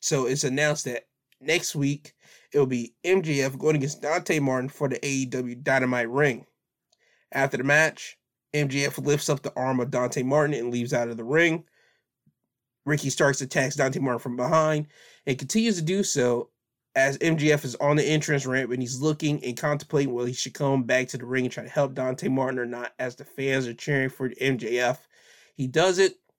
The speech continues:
He runs back to the ring. He gets in Ricky Starks' face. He shoves Ricky. Ricky shoves M J F. It looks like those two are about to fight. But then M J F jumps on Dante Martin and starts beating on Dante Martin as Ricky Starks help M J F beat on Dante Martin.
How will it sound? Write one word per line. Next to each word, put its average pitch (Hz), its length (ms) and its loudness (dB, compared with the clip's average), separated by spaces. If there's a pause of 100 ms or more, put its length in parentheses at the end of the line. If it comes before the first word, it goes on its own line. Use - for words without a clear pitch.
(200)
He 131 60 -6
runs 123 280 -2
back 127 200 0
to 131 100 -8
the 120 80 -10
ring. 160 440 2 (420)
He 127 140 -10
gets 135 260 -2
in 117 260 -2 (240)
Ricky 135 260 -4
Starks' 131 340 -2
face. 160 520 0
He 120 160 -16
shoves 147 400 2
Ricky. 151 460 0 (100)
Ricky 131 300 -6
shoves 131 400 -2
M 139 160 0
J 127 160 0
F. 151 200 4 (100)
It 120 80 -14
looks 139 180 -4
like 135 100 0
those 131 180 0
two 135 200 -2
are 110 40 -6
about 117 220 -6
to - 60 -20
fight. 160 420 -4 (580)
But 143 120 0
then 120 180 0
M 127 120 0
J 127 180 0
F 123 160 -4 (200)
jumps 143 320 0
on 127 280 -2
Dante 131 320 0
Martin 131 260 2
and 120 80 -8
starts 127 300 -4
beating 131 420 -4
on 131 240 0
Dante 127 300 -2
Martin 127 320 0
as 120 180 -6
Ricky 135 240 -4
Starks 131 340 -6
help - 320 0 (120)
M 151 140 2
J 139 100 2
F 131 180 -2
beat 127 140 0
on 127 160 -2
Dante 120 320 -4
Martin. 135 400 2